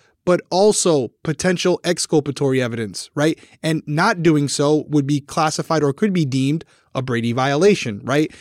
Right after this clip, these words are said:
So regardless of whether she feels the input of certain doctors is viable or credible or not, it is her responsibility to make sure,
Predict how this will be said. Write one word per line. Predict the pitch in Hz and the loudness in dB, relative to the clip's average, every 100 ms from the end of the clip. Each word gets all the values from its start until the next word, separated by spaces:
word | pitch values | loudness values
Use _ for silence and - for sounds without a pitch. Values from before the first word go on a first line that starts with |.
| - - | -20 -6
So | - 185 | -2 0
regardless | 175 151 214 269 254 - | 0 2 2 2 0 0
of | 190 | -2
whether | 151 175 165 143 | 2 2 2 0
she | - - 220 233 | -2 -2 0 0
feels | - 165 123 101 - - - _ _ _ _ | -2 0 0 -2 -8 -12 -16 _ _ _ _
the | 143 160 - | -4 -4 0
input | 208 202 185 156 | 2 2 0 0
of | 165 139 | -2 -4
certain | - 196 180 156 | -2 -2 0 0
doctors | 143 151 151 139 110 104 - - _ _ | 0 0 0 -4 -4 -6 -12 -16 _ _
is | 156 135 | -4 -2
viable | 131 151 165 143 127 | 0 2 2 0 -2
or | 131 131 | -2 -6
credible | - 180 180 139 | -2 0 2 2
or | 117 | 0
not, | 113 104 - _ _ - | -4 -6 -10 _ _ -2
it | 175 | 2
is | 202 | 2
her | 226 220 | 2 2
responsibility | 185 - 196 180 160 156 214 170 135 117 _ _ _ _ | 2 0 -2 -2 -2 2 4 4 0 -6 _ _ _ _
to | - | -2
make | 165 180 180 | 0 2 0
sure, | - 220 | -4 -6